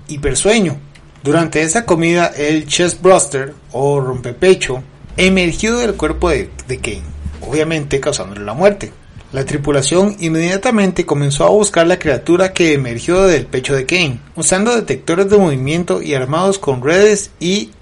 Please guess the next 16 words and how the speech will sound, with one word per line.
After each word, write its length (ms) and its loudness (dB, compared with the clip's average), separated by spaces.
aguijones 800 -2
de 140 0
ganado. 400 -4
Pero 240 2
era 100 6
muy 140 2
tarde, 380 0
porque 540 -8
no 160 -4
pasó 220 2
mucho 220 -2
tiempo 360 2
para 280 2
que 80 -2
el 100 -6
chestbuster 720 0